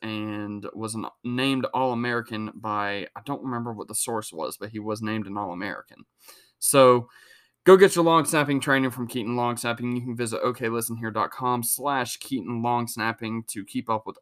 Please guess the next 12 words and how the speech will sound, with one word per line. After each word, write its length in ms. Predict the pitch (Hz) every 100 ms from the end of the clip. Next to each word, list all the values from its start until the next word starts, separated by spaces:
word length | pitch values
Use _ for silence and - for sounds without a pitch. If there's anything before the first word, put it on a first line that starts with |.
| -
all 160 | 196
of 100 | 147
your 140 | 127 80
updates. 400 | 127 117 120 117
You 80 |
can 120 | 113 113
follow 260 | 117 113
them 180 | 110 107
on 400 | 107 107 104 104 _ _ _ _ -
Instagram 560 | 156 - 127 135 131 -
and 180 | 90 110
Twitter. 540 | - - 175 170 156